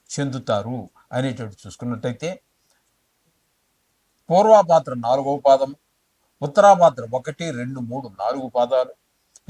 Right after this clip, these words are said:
రేవతి ఒకటి, రెండు, మూడు, నాలుగు పాదాలు, ఈ తొమ్మిది పాదాలు ఈ మూడు నక్షత్రాలు కలిపి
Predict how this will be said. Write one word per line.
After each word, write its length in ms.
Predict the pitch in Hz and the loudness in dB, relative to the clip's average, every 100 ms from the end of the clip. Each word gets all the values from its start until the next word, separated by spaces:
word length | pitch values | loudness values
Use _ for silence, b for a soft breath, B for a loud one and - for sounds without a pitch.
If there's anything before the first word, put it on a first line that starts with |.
| 135 | 2
రేవతి 440 | 175 196 220 - | 6 6 4 -6
ఒకటి, 420 | 165 139 135 160 160 | -4 -4 -4 -12 -12
రెండు, 280 | 131 139 | -10 -12
మూడు, 260 | 135 127 131 | -12 -14 -14
నాలుగు 320 | 110 107 110 - | -10 -8 -10 -14
పాదాలు, 420 | 98 92 - _ _ _ _ 180 | -16 -16 -20 _ _ _ _ -4
ఈ 240 | 240 254 | -2 -2
తొమ్మిది 320 | 180 170 170 | -4 -6 -6
పాదాలు 500 | 151 139 131 135 165 | 2 4 4 2 0
ఈ 100 | 214 | -6
మూడు 360 | 147 127 139 135 | -8 -6 -6 -8
నక్షత్రాలు 520 | 131 - - 120 117 | -10 -10 -6 -6 -6
కలిపి 580 | - 110 123 208 330 | -10 -12 -10 -10 -10